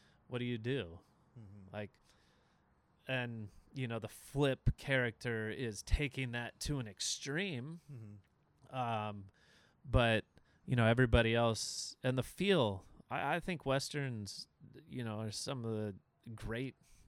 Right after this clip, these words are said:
Speaker 1: gritty kind of, uh, anti-hero,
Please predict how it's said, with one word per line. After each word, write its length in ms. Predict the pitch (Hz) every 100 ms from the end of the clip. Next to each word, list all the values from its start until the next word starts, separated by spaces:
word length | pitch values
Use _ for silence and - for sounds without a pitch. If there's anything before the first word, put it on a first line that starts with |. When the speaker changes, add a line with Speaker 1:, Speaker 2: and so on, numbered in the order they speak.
| _ -
Speaker 1:
gritty 600 | 107 120 131 127 120 107 _ _
kind 280 | - 123 120
of, 240 | 113 98 -
uh, 520 | - 113 110 104 98 98 _ _ _ _ _ _ - - - _ _ _
anti-hero, 1500 | - 139 - 131 123 101 139 135 123 120 117 113 113 107 101